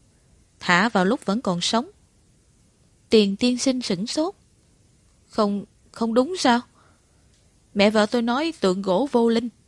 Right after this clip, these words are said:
nếu như thờ cúng dễ bị nghiệt súc chiếm lấy, hại cả nhà chúng tôi. Vậy nên bức tượng không có trái tim. Sau đó thả linh vật vào trong, mượn khí để Bồ Tát sống lại, ngày đêm thờ cúng, phù hộ Tiền gia."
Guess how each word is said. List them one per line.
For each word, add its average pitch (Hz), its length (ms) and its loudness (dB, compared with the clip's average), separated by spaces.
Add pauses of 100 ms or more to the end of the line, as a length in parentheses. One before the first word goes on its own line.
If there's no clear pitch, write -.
(220)
nếu 208 180 2
như 226 160 0
thờ 175 300 0
cúng 254 320 -4
dễ 202 140 0
bị 202 120 -2
nghiệt 190 240 -2
súc 294 240 -4
chiếm 277 220 0
lấy, 285 240 -4 (680)
hại 185 260 0
cả 196 140 -2
nhà 220 240 0
chúng 240 220 -4
tôi. 220 240 0 (760)
Vậy 180 300 0
nên 202 340 -2 (100)
bức - 200 -8
tượng 180 240 2
không 214 160 -2
có 254 120 -4
trái 269 180 -2
tim. 233 260 0 (600)
Sau 190 280 -2
đó 214 260 -2
thả 190 240 0
linh 233 240 -2
vật 180 200 -2
vào 170 160 -2
trong, 202 240 -4 (480)
mượn 196 260 2
khí 277 260 0
để 233 140 0
Bồ 202 180 0
Tát 240 220 -4
sống 285 260 -4
lại, 185 260 -2 (500)
ngày 160 220 -2
đêm 196 220 0
thờ 180 300 -2
cúng, 262 240 -4 (280)
phù 208 240 2
hộ 185 280 0
Tiền 185 260 0
gia." 220 180 0